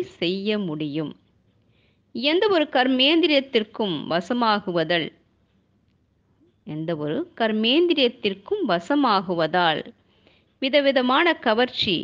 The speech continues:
என்ன ஏற்படுகிறதோ, அது அதீந்திரிய சுகம் மற்றும் மகிழ்ச்சியை அனுபவம் செய்வதில் தடை ஏற்படுத்துகிறது. ஆனால்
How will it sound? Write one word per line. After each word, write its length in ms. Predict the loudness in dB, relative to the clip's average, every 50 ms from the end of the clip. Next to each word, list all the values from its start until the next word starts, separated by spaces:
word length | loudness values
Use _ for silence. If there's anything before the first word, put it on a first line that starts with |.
| -2
என்ன 280 | -2 -2 -2 0 0 0
ஏற்படுகிறதோ, 920 | 0 0 0 0 0 -2 -2 0 -2 0 0 0 -2 0 -2 0 0 0 -2 -4 _ _ _ _ _ _ _ _ _ _ _ _ _ -6
அது 240 | -2 -2 2 2 2 2 2
அதீந்திரிய 600 | 0 2 2 2 2 4 4 4 4 4 2 2
சுகம் 460 | 2 0 -4 -2 0 0 -2 -2 -4 -8 -12 -12
மற்றும் 420 | -10 -10 -10 -10 -8 -6 -6 -4
மகிழ்ச்சியை 760 | -2 -2 -2 -2 0 0 0 0 0 -2 -2 0 0 0 0 -2 -4 -6 _ _ _ -20 _ _ _ _ _ -6
அனுபவம் 520 | -2 0 2 2 2 4 4 4 4 2 2
செய்வதில் 720 | 0 0 0 2 2 2 2 0 0 0 0 0 0 -2 -4 -8 -14 -20 _ _ _ _
தடை 320 | -2 0 0 2 2 2 0 0 0 -2
ஏற்படுத்துகிறது. 1000 | -2 0 -2 -2 -4 -2 -2 -2 -2 -2 -4 -6 -6 -4 -4 -4 -2 -2 -4 -6 -6 _ _ _ _ -20 _ _ _ _ _ _ _ _ _ _ _ _ _ _ _ _ _ _ _ _ _ _ -14
ஆனால் 420 | -10 -6 -4 -4 -2 -4 -4 -6